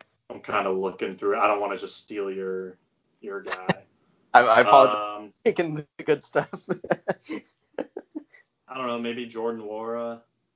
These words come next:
Speaker 2: Yeah, he was one of them I was thinking too. That, I
Speaker 1: Um,
Speaker 2: mean, comes
Speaker 1: oh,
Speaker 2: in.
Speaker 1: Xavier Tillman, please.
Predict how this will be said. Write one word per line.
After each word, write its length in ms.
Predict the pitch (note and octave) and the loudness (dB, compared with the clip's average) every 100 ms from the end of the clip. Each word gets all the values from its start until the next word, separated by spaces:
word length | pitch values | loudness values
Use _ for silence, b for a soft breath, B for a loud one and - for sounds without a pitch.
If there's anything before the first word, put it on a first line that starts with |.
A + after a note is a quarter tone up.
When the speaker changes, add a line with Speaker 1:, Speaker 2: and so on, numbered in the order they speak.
| _ _ _ _ - | _ _ _ _ 2
Speaker 2:
Yeah, 220 | B2+ B2+ | 2 2
he 100 | C3+ | -2
was 140 | D3+ | 2
one 120 | D3+ | 4
of 60 | C#3+ | 4
them 80 | B2+ | 6
I 80 | A#2 | 4
was 140 | A2+ | 2
thinking 280 | A#2 A2+ A2 | -10 -10 -12
too. 300 | A#2 A2+ A2 _ _ _ A2 | -4 -4 -6 _ _ _ 0
That, 220 | A2+ G#2+ | 2 2
I 40 | G2+ | 0
Speaker 1:
Um, 100 | A2 | -10
Speaker 2:
mean, 100 | A2 | -10
comes 260 | - C3 B2 | -2 0 2
Speaker 1:
oh, 40 | |
Speaker 2:
in. 840 | A#2 - _ _ _ _ _ _ A2+ | 0 -2 _ _ _ _ _ _ -4
Speaker 1:
Xavier 380 | D#3 E3+ E3 C3 | -2 0 -2 -4
Tillman, 440 | - A#2 G2 F2+ - | -4 -6 -6 -16 -16
please. 520 | G2 F#2 F#2 - | -14 -14 -16 -20